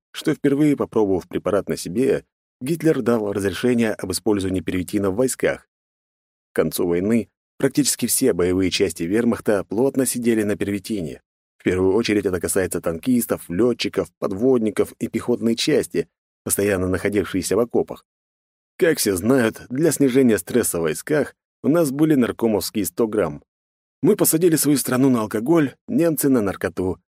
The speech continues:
Но немцы пошли еще дальше. В сорок четвертом году в секретной лаборатории, находящейся совсем недалеко от Берлина, в концлагере Заксенхаузен, немцы разработали препарат Д девять. Грубо говоря,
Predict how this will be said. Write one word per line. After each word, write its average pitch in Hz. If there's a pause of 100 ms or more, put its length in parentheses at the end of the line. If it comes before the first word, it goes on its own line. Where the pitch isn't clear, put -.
(340)
Но 104
немцы 104
пошли 104
еще 101
дальше. 80 (520)
В -
сорок 87
четвертом 87
году 90
в -
секретной 104
лаборатории, 95
находящейся 92
совсем 95
недалеко 90
от 85
Берлина, 90 (420)
в -
концлагере 117 (200)
Заксенхаузен, 104 (600)
немцы -
разработали 139
препарат 120
Д 123
девять. 110 (520)
Грубо 101
говоря, 95